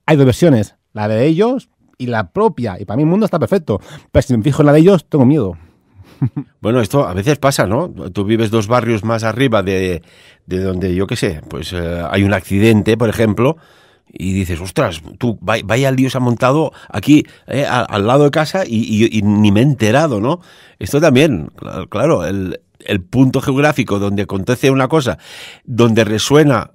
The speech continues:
Speaker 2: lo que acontece, y otra, el que lo vive, que está un poco cerca, pero que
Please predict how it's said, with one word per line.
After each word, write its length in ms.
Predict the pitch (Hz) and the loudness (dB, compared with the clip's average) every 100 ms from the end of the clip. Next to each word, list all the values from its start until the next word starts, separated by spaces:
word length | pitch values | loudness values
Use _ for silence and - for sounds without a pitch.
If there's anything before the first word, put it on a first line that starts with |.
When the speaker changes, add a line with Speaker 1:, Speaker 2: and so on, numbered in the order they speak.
| - | -8
Speaker 2:
lo 240 | 98 101 | -4 -2
que 100 | 104 | -2
acontece, 540 | 104 110 107 151 117 - | -2 -2 0 0 0 -2
y 120 | 131 | 2
otra, 260 | 135 113 - | 4 2 -2
el 160 | 117 110 | 0 0
que 100 | 113 | 2
lo 140 | 107 | 4
vive, 400 | 110 147 110 87 _ | 6 4 4 -4 _
que 80 | - | -6
está 220 | 104 - | -4 0
un 100 | 127 | 0
poco 260 | 110 131 123 | 0 0 0
cerca, 380 | 117 151 - 104 | 2 2 2 -2
pero 200 | 104 95 | 0 -2
que 180 | 104 | -4